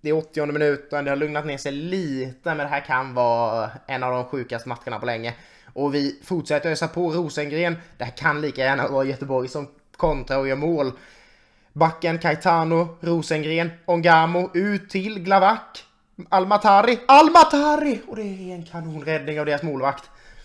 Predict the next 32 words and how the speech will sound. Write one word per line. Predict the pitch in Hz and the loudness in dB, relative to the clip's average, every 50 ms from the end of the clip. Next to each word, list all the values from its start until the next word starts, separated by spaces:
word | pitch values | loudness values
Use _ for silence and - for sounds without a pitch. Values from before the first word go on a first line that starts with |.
| - - - _ _ _ - _ | -20 -20 -20 _ _ _ -20 _
Och | - 143 | -8 -4
det, | 147 147 110 131 | -2 -2 -4 -2
det, | 165 165 160 160 | -4 -2 -2 -2
det | 160 151 175 | -2 -4 -6
hänger | 165 170 170 240 254 220 208 220 262 277 262 185 156 147 | -6 -6 -6 -6 -6 -6 -6 -6 -4 -4 -2 -2 -4 -4
ett | 160 170 170 | -6 -8 -8
vinstmål | 175 196 180 160 - - - 160 170 165 | -6 -6 -6 -6 -8 -10 -8 -6 -6 -4
åt | 160 165 | -4 -4
något | 170 170 175 170 175 - | -4 -4 -6 -6 -6 -4
av | 180 175 165 | -4 -2 0
lagen | 160 151 139 135 156 151 143 123 - - _ _ _ _ _ _ _ _ _ _ _ | 2 2 2 2 0 -2 -2 -2 -8 -14 _ _ _ _ _ _ _ _ _ _ _
i | - 151 143 151 | -6 -4 -2 0
luften. | 151 147 117 - - - 160 151 151 131 - - _ _ _ _ _ _ _ _ _ | 0 -2 -2 -6 -6 -2 -2 -2 -2 -4 -10 -18 _ _ _ _ _ _ _ _ _
Den | - 123 120 117 | -4 -4 -2 -2
hörnan | 123 131 117 113 113 117 120 | -4 -4 -4 -2 -2 -4 -4
nickas | 120 117 - - 117 117 - - | -6 -10 -8 -8 -6 -6 -6 -6
bort. | 123 127 117 135 - - - - - - - | -6 -6 -6 -6 -8 -10 -14 -18 -18 -4 2
Åh, | 262 330 349 285 - - 87 80 - - - - - - | 4 4 4 4 2 -2 -8 -10 -14 -16 -20 -20 -12 -12
vad | - - - 143 147 | -12 -10 -10 -8 -6
är | 151 135 123 | -4 -4 -4
det | - 135 135 | -4 -8 -10
som | - - 139 131 - - | -6 -8 -6 -6 -6 -8
händer? | 160 147 131 127 139 151 160 156 | -8 -8 -8 -8 -8 -6 -4 -4
Vad | 156 - - 165 | -4 -4 -4 -8
är | 156 147 135 135 127 | -8 -6 -6 -6 -6
det | 135 135 | -6 -6
för | - 143 | -8 -8
match? | 143 147 180 185 - - - - - - - - - - - - - - - - - - - - - - | -4 -2 -4 -4 -4 -10 -20 -20 -20 -20 -14 -12 -10 -10 -10 -12 -12 -16 -18 -20 -20 -20 -20 -20 -20 -10
Det | 131 127 | -6 -6
är | 123 131 | -6 -6
nittioandra | 127 123 - 135 127 127 123 120 | -8 -8 -4 -2 -2 -2 -2 -4
minuten. | 123 120 120 113 - - 120 120 120 | -4 -4 -4 -6 -6 -4 -6 -6 -6